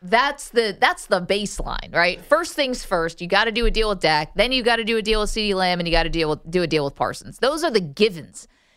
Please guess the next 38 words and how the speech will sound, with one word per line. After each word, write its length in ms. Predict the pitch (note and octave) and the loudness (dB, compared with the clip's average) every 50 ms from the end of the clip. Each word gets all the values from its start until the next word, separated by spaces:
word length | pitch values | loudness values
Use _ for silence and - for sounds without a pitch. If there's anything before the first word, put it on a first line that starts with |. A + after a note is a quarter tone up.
| _ _ _ | _ _ _
See, 260 | - - C#4+ C#4 C4 - | -6 -2 0 0 0 0
when 180 | F#3+ A#3+ A#3+ | 0 2 2
I 140 | C4 D#4+ F#4 | 2 2 2
hear 260 | F4+ D#4 D#4 D4 A#3 - | 0 0 -2 -2 2 2
all 320 | - G3 G3 G3 F#3+ F#3+ | 2 2 4 2 2 2
in, 420 | F3+ E3+ E3 D3+ C3+ C#3 C3 C#3 - - - _ _ _ _ _ _ _ _ _ _ - | 2 2 2 2 0 -2 -6 -8 -12 -18 -20 _ _ _ _ _ _ _ _ _ _ 4
I'm, 340 | A3+ C#4+ D#4+ E4 D#4 A3+ - - | 4 4 2 -2 -6 -4 0 2
I 180 | G#3 A#3+ C#4+ | 2 2 2
don't 240 | D4+ D4+ C#4 G#3+ G#3+ | 2 -2 -2 -4 -4
think 220 | - B3 A3+ G#3 | -4 -4 -2 0
that 180 | - G#3+ G#3+ G3+ | 0 0 0 -2
should 320 | - - - G3+ F3+ D#3 | -4 -4 -2 -2 -2 -2
mean, 440 | E3 F3 G3 G#3 G3+ F3+ D#3+ D3+ C#3+ | -2 -2 0 0 0 0 0 -2 -2
"Hey, 280 | - - - - A3+ A3 | -4 -8 -4 -2 -2 0
we're 140 | G3 F#3 E3+ | 2 0 0
signing 340 | - - G#3 G3 G3 F#3 | 2 2 2 2 2 2
our 180 | F3 D#3+ D#3+ - - | 0 0 -2 -2 -2
own 320 | F3 F3 F3 F3 F3+ F3 | -2 -2 0 0 0 0
guys." 300 | D#3+ D#3 E3 E3+ D3 - - _ - - - _ _ _ | 0 -2 -2 -4 -8 -14 -18 _ -20 -20 -20 _ _ _
Like, 200 | - A3 G#3 - | 0 0 2 0
if 100 | G#3+ G3+ | -2 0
you're 180 | G#3 C4+ D#4+ E4+ | 0 0 0 0
a 40 | C#4+ | -2
fan 400 | - - - A3+ A#3+ B3 A3 G3 | -2 0 0 2 2 2 2 0
of 120 | F3 D#3+ | 0 0
this 160 | F3 E3+ - | -2 -4 -4
team, 460 | - - B3+ B3 G3+ D3+ C3+ C#3 D#3+ - - _ _ _ - | -8 -8 -6 -4 -4 -4 -4 -6 -8 -8 -10 _ _ _ -2
that's 160 | C#4 D4+ - | -2 0 0
exactly 580 | D#4+ B3+ A3 F3+ D#3 G#3+ B3 C#4+ - - C#4 | 0 0 -2 2 4 4 4 4 2 0 -2
what 140 | C4+ B3 A#3 | -2 -2 0
you're 120 | A#3 B3+ A#3 | 0 0 0
expecting 600 | - - - - - C#4+ D#4 E4+ - C#4+ B3 - | -2 -4 -8 0 2 4 4 4 0 -4 -6 -4
to 80 | G#3 | -2
do. 180 | F3+ F3 D#3 D3+ | 0 0 0 0
Congratulations, 880 | - - C4+ E4 E4+ F4 F4 - F4+ F4 F4+ E4 - B3+ G3+ F3 D#3 E3 | -4 -2 2 2 2 2 2 2 0 0 0 0 -2 -2 -2 -4 -4 -2
you 140 | F#3 B3+ C#4+ | 0 0 0
drafted 600 | A3+ F3 G#3 B3 C#4 D4+ D4+ - - B3 A3 G3+ | 2 2 2 4 4 2 0 0 -2 -2 0 0
well. 380 | F#3 F#3 F3 D3+ C3 C#3+ - | 0 0 0 0 -2 -2 -4